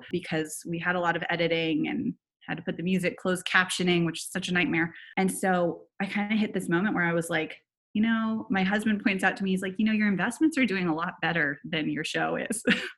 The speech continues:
I'm just gonna be, I'm just gonna be honest with you. <laughs> And, um, he's like, "You're pregnant. You need to chill out." Not that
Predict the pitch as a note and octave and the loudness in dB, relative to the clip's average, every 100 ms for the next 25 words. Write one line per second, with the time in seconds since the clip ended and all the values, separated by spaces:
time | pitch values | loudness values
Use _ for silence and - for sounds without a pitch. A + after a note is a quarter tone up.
0 | - C#3+ F3+ A3+ - G#3 - - - - | -2 -2 0 0 4 6 6 4 -6 -8
1 | - - - A3+ A3 C4 A#3+ C#4 C4 B3+ | -6 -10 0 4 6 8 10 12 12 12
2 | G#3 F#3 - D#3+ E3+ A#2+ G2+ - - - | 10 6 4 0 2 4 6 6 4 0
3 | - A#3+ B3 - - - - - - G#3+ | 4 6 4 2 -4 -4 -4 -2 4 8
4 | A3 G3+ G3 F#3+ - A#3+ G#3 G3+ F#3 G3+ | 10 10 8 4 6 6 6 2 2 4
5 | A#3 C#4+ - G#3 F#3 F#3+ F3+ G3+ G#3 A3 | 4 4 2 2 4 2 2 4 6 4
6 | G3 - - - B3+ C4+ F#3+ - - - | 2 -2 -4 0 2 4 2 2 -2 -8
7 | - G3 G#3 F3+ D#3 | -4 0 0 0 -2